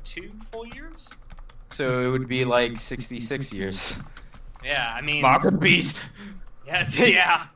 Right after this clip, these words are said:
Speaker 1: Uh,
Speaker 2: Sixty-six years, we are in twenty sixteen, Illuminati confirmed, play the X-Files music, go.
Speaker 1: <laughs>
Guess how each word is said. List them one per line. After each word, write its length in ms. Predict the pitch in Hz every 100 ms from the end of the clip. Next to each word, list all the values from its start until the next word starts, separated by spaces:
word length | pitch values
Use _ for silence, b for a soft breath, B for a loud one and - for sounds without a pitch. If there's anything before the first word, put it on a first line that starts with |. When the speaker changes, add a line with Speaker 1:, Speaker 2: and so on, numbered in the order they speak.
| _ _ - 156
Speaker 1:
Uh, 80 |
Speaker 2:
Sixty-six 600 | 165 160 151 185 208 208 185
years, 260 | 170 190
we 160 | 185 175
are 140 | 165
in 160 | 185 185
twenty 280 | 160 170 175
sixteen, 460 | 185 - - 175
Illuminati 600 | 160 156 160 160 147 139
confirmed, 400 | 143 143 151 143
play 140 | 143 156
the 60 |
X-Files 340 | 139 143 135 127
music, 240 | 127 117
go. 200 | 131 113 B B B
Speaker 1:
<laughs> 60 | -